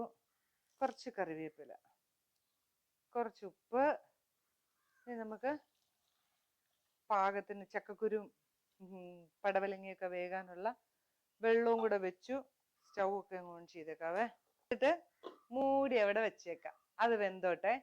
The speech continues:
ആ സമയം കൊണ്ട് തന്നെ നമുക്ക് അരയ്ക്കണം. ദാ ഇതിനകത്ത് ചിലവരൊക്കെ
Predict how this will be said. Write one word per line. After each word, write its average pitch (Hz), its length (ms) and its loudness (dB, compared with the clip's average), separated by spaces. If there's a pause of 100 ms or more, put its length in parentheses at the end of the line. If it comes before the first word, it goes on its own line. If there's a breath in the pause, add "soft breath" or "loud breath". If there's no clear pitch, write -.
(480)
ആ 262 80 6 (140)
സമയം 349 300 4
കൊണ്ട് 339 180 2
തന്നെ 294 240 4
നമുക്ക് 254 300 2 (280)
അരയ്ക്കണം. 190 480 -2 (420)
ദാ 180 80 2 (120)
ഇതിനകത്ത് 262 500 4 (320)
ചിലവരൊക്കെ 254 540 2